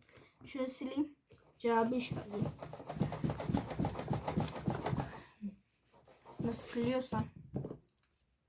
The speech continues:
Nasıl sallanıyor? Evet, cevap B. Dört saat, saat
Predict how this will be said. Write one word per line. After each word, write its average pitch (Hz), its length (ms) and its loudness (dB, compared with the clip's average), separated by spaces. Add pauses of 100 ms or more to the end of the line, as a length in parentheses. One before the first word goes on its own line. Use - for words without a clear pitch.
(1160)
Nasıl 220 240 -2
sallanıyor? 208 580 2 (280)
Evet, 208 240 -2
cevap 254 400 4
B. 220 180 2 (1400)
Dört 330 260 10
saat, 311 480 8 (340)
saat 294 640 10